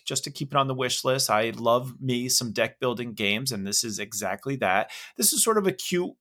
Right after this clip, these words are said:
twist, though. You typically fight the slimes, and in this game, you are the slime, and you're, and you're building a deck of cards that you're gonna use to battle your way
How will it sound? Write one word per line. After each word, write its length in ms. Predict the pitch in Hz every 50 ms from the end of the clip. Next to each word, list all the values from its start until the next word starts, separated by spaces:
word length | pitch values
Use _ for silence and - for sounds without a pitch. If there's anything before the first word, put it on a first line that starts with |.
| _ -
twist, 500 | - - - 147 143 139 139 - - -
though. 220 | 131 120 123 127 151
You 360 | 160 151 147 156 165 160 156 - - - - - - -
typically 420 | - 196 240 240 - 196 180 151
fight 440 | - - - - 165 165 160 160 - _ -
the 60 | 113
slimes, 540 | 104 - - 110 92 82 80 80 82 85 -
and 100 | 120 120
in 80 | 123 143
this 160 | 160 156 -
game, 200 | - 143 131 131
you 140 | 135 139 - -
are 240 | 135 127 123 123 120
the 100 | 117 107
slime, 400 | - - 87 80 80 87 90 92
and 100 | 92 95
you're, 180 | 101 110 120 - _ _ -
and 120 | 160 135
you're 180 | 113 107 101 - _ _ -
building 340 | 139 139 151 156 170 160 156
a 100 | 139 127
deck 380 | 107 95 110 107 110 113 - 131
of 120 | - -
cards 360 | - - 95 90 92 101 98
that 140 | - 95 90
you're 120 | 92 104
gonna 160 | 107 117 110 110
use 580 | 104 95 101 95 92 90 90 90 107 117 - - - - - - _ -
to 260 | - 123 123 120 113
battle 420 | 107 - - 90 95 107 117 123 123
your 160 | 120 127 120
way 460 | 107 101 95 98 101 110 120 120